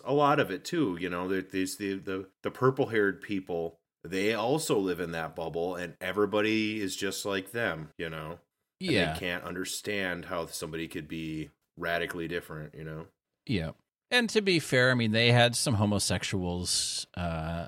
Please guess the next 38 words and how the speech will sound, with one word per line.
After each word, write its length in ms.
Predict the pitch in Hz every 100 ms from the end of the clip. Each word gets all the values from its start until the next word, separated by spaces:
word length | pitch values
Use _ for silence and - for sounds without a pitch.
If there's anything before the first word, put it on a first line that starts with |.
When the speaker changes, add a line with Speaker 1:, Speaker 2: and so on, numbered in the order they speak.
| -
Speaker 2:
that 320 | 90 90 85
had 140 | 98
advanced 760 | 87 82 76 87 82 85 - -
through 340 | - - 92
the 80 | 82
ranks, 420 | 73 76 82 -
I 100 | 92
guess, 520 | 95 98 98 95 - - _ -
and 140 | 101 95
they 80 |
would 100 | 87
put 120 | - 104
'em 60 |
on 120 | 90
stage, 480 | - 98 95 101 90
but 100 | 95
they 140 | - 92
were 180 | 92
also 340 | 85 98 - 104
very 360 | 85 90 101
Christian. 680 | 98 - 139 - 202 190 214 - -
So 640 | - 104 98 92 90 92 -
it 80 | 113
was 160 | 107 104
kinda 240 | 120 120
one 100 | 113
of 60 | 110
those 180 | 101 -
things 260 | 107 110
where 100 | 104
it's 100 | 95
like, 120 | 92
as 140 | 85 85
long 260 | 82 87
as 160 | 110 110
you 120 | 120
love 200 | 135 135
Christ, 720 | - 220 185 131 120 - -